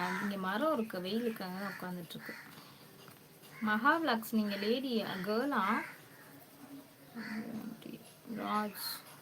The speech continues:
நீங்க யாருன்னு சொல்ல மாட்டீங்க. ம். அருள், நான் மெசேஜ் பண்ணி நீங்க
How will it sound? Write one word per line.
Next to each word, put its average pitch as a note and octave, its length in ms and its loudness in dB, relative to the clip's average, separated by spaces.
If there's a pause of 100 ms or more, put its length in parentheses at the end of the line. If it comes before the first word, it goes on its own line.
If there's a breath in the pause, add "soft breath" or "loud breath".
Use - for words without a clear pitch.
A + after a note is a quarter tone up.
(2250)
நீங்க G#3 260 4
யாருன்னு A3+ 500 8
சொல்ல A3+ 220 8
மாட்டீங்க. G3 460 6 (180)
ம். F#3 500 -4 (880)
அருள், A3 360 4 (160)
நான் G#3+ 300 -2
மெசேஜ் A3+ 460 0
பண்ணி G#3 240 0
நீங்க G#3 300 4